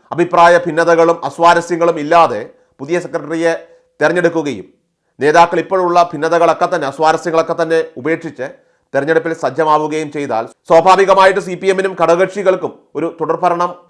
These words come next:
ഉണ്ടാകുന്നതിനുള്ള സാധ്യത തള്ളിക്കളയേണ്ടതില്ല. കേരളത്തിലെ സി പി എം നേതാക്കളും മുഖ്യമന്ത്രി പിണറായി വിജയനും സ്വപ്നം കാണുന്നത് പശ്ചിമ ബംഗാളിൻ്റെ കേരള മോഡലാണ്. പശ്ചിമ ബംഗാളിൽ സി പി എം തുടർച്ചയായിട്ട് മുപ്പത്തിമൂന്ന് വർഷക്കാലം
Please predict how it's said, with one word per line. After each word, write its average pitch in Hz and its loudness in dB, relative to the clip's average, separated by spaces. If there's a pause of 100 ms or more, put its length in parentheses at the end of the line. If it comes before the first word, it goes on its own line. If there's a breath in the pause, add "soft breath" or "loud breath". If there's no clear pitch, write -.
(140)
ഉണ്ടാകുന്നതിനുള്ള 180 4 (140)
സാധ്യത 151 -2 (560)
തള്ളിക്കളയേണ്ടതില്ല. 139 -2 (800)
കേരളത്തിലെ 147 0
സി 151 -4
പി 165 -6
എം 160 -4
നേതാക്കളും 160 2 (480)
മുഖ്യമന്ത്രി 156 -2
പിണറായി 156 2
വിജയനും 160 -4
സ്വപ്നം 151 -10
കാണുന്നത് 147 -2 (520)
പശ്ചിമ 156 -2
ബംഗാളിൻ്റെ 156 2 (300)
കേരള 143 0 (240)
മോഡലാണ്. 123 -4 (300)
പശ്ചിമ 165 -2
ബംഗാളിൽ 165 6 (120)
സി 160 -4
പി 165 -6
എം 156 -8
തുടർച്ചയായിട്ട് 165 0
മുപ്പത്തിമൂന്ന് 170 -6
വർഷക്കാലം 165 0